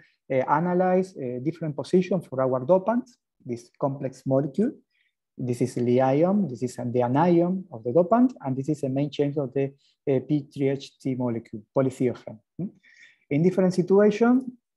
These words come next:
we further, uh, confirm that the best situation from an energetical point of view is the position of the anion in parallel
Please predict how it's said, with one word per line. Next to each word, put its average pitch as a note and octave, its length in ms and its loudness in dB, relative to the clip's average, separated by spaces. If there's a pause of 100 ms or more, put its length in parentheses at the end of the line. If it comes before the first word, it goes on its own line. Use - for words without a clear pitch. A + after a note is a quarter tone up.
we D#3 200 0
further, E3 720 0
uh, C#3 160 -4
confirm G#3+ 600 0 (320)
that C#3+ 300 -2
the D3 80 0
best E3+ 220 0
situation E3 580 -4
from B2+ 220 -8
an B2 100 -6
energetical D#3+ 460 -2
point D#3 220 -2
of C#3 120 -6
view E3 280 0 (500)
is C#3+ 160 -2
the D3+ 100 4
position E3+ 520 0
of C#3 100 -4
the C3+ 80 -4
anion E3+ 440 0
in C3+ 100 -6
parallel E3 460 -2